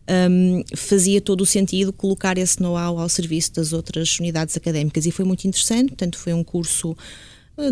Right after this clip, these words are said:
desenvolvido em pequenos módulos, eh, não muito longo, mas que focava as questões principais relativas à pedagogia.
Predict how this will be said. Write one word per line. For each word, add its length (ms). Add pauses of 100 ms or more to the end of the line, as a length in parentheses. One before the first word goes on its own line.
(120)
desenvolvido 500
em 80
pequenos 340
módulos, 760
eh, 220
não 200
muito 320
longo, 500
mas 360
que 420
focava 560
as 80
questões 380
principais 580
relativas 540
à 60
pedagogia. 680